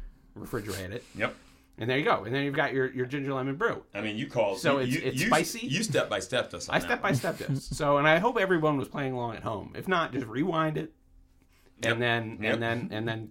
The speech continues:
Speaker 1: go to town. Um, so we've, we've got all that stuff, uh, and so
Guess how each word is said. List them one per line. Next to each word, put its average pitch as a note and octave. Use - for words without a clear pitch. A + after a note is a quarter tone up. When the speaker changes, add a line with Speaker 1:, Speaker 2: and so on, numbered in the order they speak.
Speaker 1:
go A#2
to A#2+
town. G#2+
Um, B2
so D#3+
we've, C3+
we've B2+
got E3+
all E3+
that A#2
stuff, -
uh, G#2
and A#2+
so B2+